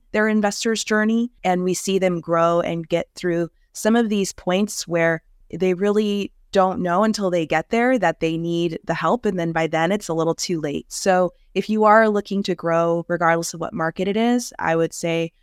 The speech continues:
look out for your own time, because if you are spending too much time on your properties, you're not delegating, you're not looking for solutions to minimize that, your investment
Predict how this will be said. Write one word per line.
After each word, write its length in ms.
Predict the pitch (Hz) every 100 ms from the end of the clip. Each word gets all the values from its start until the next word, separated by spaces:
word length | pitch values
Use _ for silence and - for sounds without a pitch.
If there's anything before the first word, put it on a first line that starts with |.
| -
look 200 | 190 190
out 200 | 175 -
for 120 | -
your 200 | 170 160
own 220 | 165 160
time, 580 | 156 - 165 165 233 277 -
because 580 | 190 185 - 170 170 - _ _
if 160 | - 175 _ _
you 240 | 165 170 170
are 160 | 185
spending 400 | 180 196 190 185
too 280 | - - 190
much 240 | 202 196 -
time 460 | - 202 208 220
on 220 | 226 185
your 120 | 190 190
properties, 580 | 208 196 208 202 202
you're 80 | 165
not 220 | 160 160
delegating, 640 | - 170 180 185 180 180 175
you're 80 | 165
not 160 | 165
looking 240 | - - 175
for 120 | 170
solutions 600 | - 156 175 165 175 -
to 120 | -
minimize 400 | 156 165 202 214 208
that, 240 | 240 240 _
your 180 | 190 202
investment 640 | 196 180 175 - 254 277